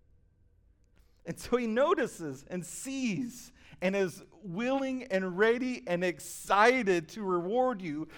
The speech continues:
for all you've done to his glory when you come into his presence and he can say, "Yes, I see it.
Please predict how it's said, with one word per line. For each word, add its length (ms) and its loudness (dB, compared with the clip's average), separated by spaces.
for 300 6
all 320 10
you've 240 -2
done 240 4
to 160 -6
his 220 0
glory 580 2
when 160 -4
you 80 -4
come 320 -2
into 240 -2
his 180 -4
presence 540 -2
and 140 -6
he 100 -12
can 220 -10
say, 240 -2
"Yes, 420 -2
I 140 -4
see 320 -12
it. 180 -10